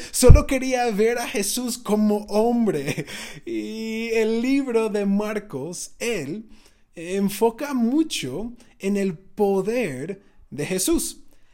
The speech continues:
Y pensando en la audiencia, la audiencia romana, eh, esto tiene mucho sentido. Si sabes un poco acerca de la cultura romana, sabes que en este tiempo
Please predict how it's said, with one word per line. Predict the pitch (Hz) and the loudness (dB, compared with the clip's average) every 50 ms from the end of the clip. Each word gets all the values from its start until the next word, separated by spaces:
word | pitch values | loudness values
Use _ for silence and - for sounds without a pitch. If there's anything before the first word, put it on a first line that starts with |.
| - - | -10 -4
Y | 254 262 262 | -2 -2 -2
pensando | - 269 269 254 233 240 - 269 262 302 339 349 339 330 | 2 2 4 4 4 2 0 -2 -2 -4 -6 -4 -4 -2
en | 277 240 | -2 -2
la | 226 214 208 | -2 -2 -2
audiencia, | - - 180 185 185 185 190 262 427 392 277 - - 147 139 | -4 -2 -2 0 0 0 0 -2 -2 -2 -4 -4 -4 -4 -6
la | 151 156 | -4 -2
audiencia | 175 180 190 190 214 240 233 233 277 262 | -2 -2 0 0 0 0 0 0 0 -2
romana, | 226 175 180 180 185 190 226 285 254 170 139 165 220 - - - - - | -2 -2 -2 -2 -2 -2 -2 -2 -4 -6 -6 -8 -10 -12 -16 -20 -16 -12
eh, | 233 220 220 233 | -10 -4 -2 0
esto | 247 262 - - 311 311 302 | 0 0 0 -2 -2 -4 -4
tiene | - - 254 262 269 294 285 | -4 -4 -2 0 2 2 2
mucho | 240 240 254 254 262 269 | 2 2 0 0 -2 -4
sentido. | 240 - 220 190 180 - 208 233 294 - 156 135 127 - - - - - | -4 -4 -4 -4 -4 -4 -4 -6 -6 -6 -10 -14 -16 -20 -20 -20 -14 -6
Si | - - 240 | -2 0 0
sabes | 226 - 254 269 302 302 277 | 2 2 0 -2 -2 -2 0
un | 330 277 | 0 0
poco | - 311 311 311 | 0 -2 -2 -2
acerca | 254 247 - 247 254 - 294 | -2 -2 -2 -4 -4 -4 -2
de | 269 240 | -2 0
la | 214 196 185 185 | 0 0 -2 -2
cultura | - 190 180 - 208 233 254 240 | -4 -4 -4 -4 -4 -4 -4 -4
romana, | 208 170 151 151 180 233 262 185 147 185 214 - - - - | -4 -4 -4 -4 -4 -4 -4 -4 -4 -6 -8 -10 -12 -8 0
sabes | - 233 233 262 285 - | 2 2 2 2 0 -2
que | - - 254 233 214 - - - - - | -2 -2 0 0 0 -2 -6 -16 -8 -2
en | 233 226 233 233 - | 0 0 0 0 -2
este | 226 262 240 - - 339 | -2 -2 0 0 0 -2
tiempo | 339 - 349 359 349 269 - - 139 110 - | 0 2 2 4 4 4 2 -2 -8 -10 -10